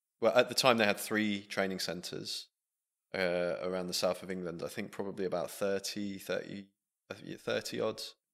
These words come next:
employees, or maybe slightly less actually at the time. And there was actually two companies, so there's Logic for Training and,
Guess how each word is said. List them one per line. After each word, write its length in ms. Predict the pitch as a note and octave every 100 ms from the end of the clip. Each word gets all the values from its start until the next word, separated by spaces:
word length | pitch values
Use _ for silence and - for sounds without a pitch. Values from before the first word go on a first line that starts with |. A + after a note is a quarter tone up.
| -
employees, 420 | A#2 A#2+ A#2+ -
or 60 | A2
maybe 200 | A2 G#2
slightly 300 | G2+ F2+ G#2
less 240 | G2+ -
actually 280 | - - G#2+
at 60 |
the 60 | -
time. 300 | - G#2+ C3+ - _ _ _ _ -
And 80 | A2
there 60 |
was 80 | A2+
actually 260 | B2 - -
two 220 | B2 A2+
companies, 480 | G#2 G2+ G2 F#2 -
so 100 | F#2
there's 240 | F#2 G#2
Logic 240 | G2+ G#2
for 80 | -
Training 340 | G#2 F#2+ F#2 F#2
and, 220 | F#2